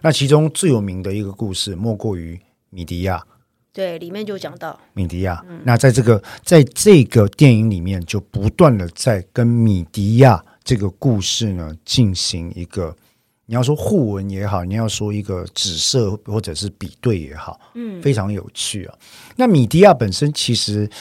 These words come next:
Speaker 1: 在传统眼光当中，在文学批评当中，常常被拿来作为一个，嗯，为，如果要一句话去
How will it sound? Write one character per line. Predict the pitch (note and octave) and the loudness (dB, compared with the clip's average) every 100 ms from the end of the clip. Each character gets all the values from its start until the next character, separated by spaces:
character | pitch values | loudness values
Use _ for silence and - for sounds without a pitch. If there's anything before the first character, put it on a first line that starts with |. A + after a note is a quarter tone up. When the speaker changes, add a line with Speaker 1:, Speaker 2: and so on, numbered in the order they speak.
| - - - - | -20 -20 -20 -6
Speaker 1:
在 | - D3 A2+ | 2 4 4
传 | - A#2 A#2 | 0 0 2
统 | A#2+ B2+ | 2 2
眼 | F#2+ | 0
光 | E2 A2 G#2+ | -2 -4 -2
当 | G#2 G2+ | -4 -4
中， | G2 G2+ | -6 -4
在 | A#2 | -4
文 | G#2 G#2 | -2 -4
学 | A2+ G#2 | -2 -4
批 | G2+ A2 | -4 -4
评 | G2+ | -4
当 | G2 G2 | -4 -6
中， | G2 G2+ | -6 -6
常 | G2 A#2 | -4 0
常 | B2 C3 | 0 0
被 | D#3 | 0
拿 | B2 G#2+ | 0 -2
来 | A2 | -2
作 | - D3 A2 | -2 0 2
为 | G2+ | 0
一 | G#2+ | -2
个， | - A2 F#2+ - _ _ _ _ _ - | -2 0 0 -4 _ _ _ _ _ -4
嗯， | G#2+ G#2 G2+ G2+ F#2+ - _ _ _ _ _ _ _ _ _ _ _ _ _ _ _ _ | 0 2 2 0 -2 -6 _ _ _ _ _ _ _ _ _ _ _ _ _ _ _ _
为， | - A3+ D3 C3+ _ _ _ _ _ _ _ _ - | 6 8 8 6 _ _ _ _ _ _ _ _ 2
如 | F#3 | 4
果 | B3+ | 8
要 | D3 D3 - | 6 6 2
一 | C3 | -2
句 | - D3+ | 2 4
话 | C3 B2 | 6 6
去 | A#2+ | 4